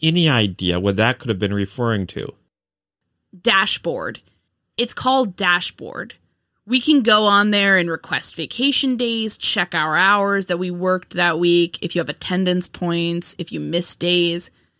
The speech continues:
Speaker 2: You can check your attendance or your raises. We get discounts because we're U A W and Chrysler. You can order tickets to Cedar Point and Kings Island, places like that, at a discounted rate.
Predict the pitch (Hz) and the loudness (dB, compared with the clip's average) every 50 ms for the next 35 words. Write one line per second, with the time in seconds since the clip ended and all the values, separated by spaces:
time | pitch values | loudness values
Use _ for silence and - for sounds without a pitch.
0 | _ _ - 190 180 190 165 - - 220 196 185 - 170 151 - - - 180 185 | _ _ -4 -2 0 0 0 0 2 0 0 0 0 -4 -4 -4 -4 -4 -2 0
1 | 202 196 190 190 185 175 175 170 156 143 139 147 156 151 185 220 233 226 262 262 | 0 2 2 0 0 0 -2 -2 -2 -4 -4 -4 -2 0 0 0 0 0 0 0
2 | 254 247 240 226 - - _ _ _ _ _ _ _ _ _ _ - 240 233 226 | 0 -2 -2 -6 -8 -10 _ _ _ _ _ _ _ _ _ _ -4 -2 0 2
3 | 240 202 - - 240 285 294 - - - 233 196 196 196 185 - - 190 - 202 | 0 0 0 0 2 2 2 0 0 2 2 4 2 2 0 -4 -6 -4 -2 -2
4 | 180 180 180 175 185 180 196 208 202 185 180 175 175 190 202 208 208 180 175 156 | -2 0 0 0 0 0 0 2 2 2 2 2 2 0 0 2 2 0 0 0
5 | 156 165 165 170 175 - _ _ _ _ - 196 190 - - 214 202 208 214 - | -2 -4 -4 -6 -8 -10 _ _ _ _ -6 -6 -4 -2 0 0 2 2 0 -2
6 | - 156 73 - 127 - _ _ _ _ _ - 185 208 185 214 202 185 196 202 | -4 -6 -6 -8 -10 -12 _ _ _ _ _ -6 -4 0 2 2 2 4 4 4
7 | 190 180 180 - - 208 - 233 202 - - - 175 165 - - 214 190 185 175 | 4 2 2 0 -4 -4 -2 -2 -4 -4 -6 -6 -6 -4 -2 -2 0 2 0 0
8 | 175 - - 202 208 226 233 202 175 165 - - 190 180 175 175 170 170 170 180 | -2 -2 -4 -2 0 0 0 -2 -4 -4 -4 -4 -2 -2 0 0 2 2 2 0
9 | 190 208 226 220 - - 185 175 - - 170 175 165 165 170 - 165 170 170 170 | 0 -2 -2 -2 -2 -2 -2 -2 -2 -4 -4 -4 -4 -4 -2 0 2 2 2 2
10 | 170 147 127 139 - - - 165 - - - - 165 160 156 156 151 151 147 151 | 0 -2 -6 -6 -8 -8 -6 -6 -6 -6 -4 -4 -6 -4 -6 -6 -4 -4 -2 -2
11 | 180 - - - | -2 -4 -6 -10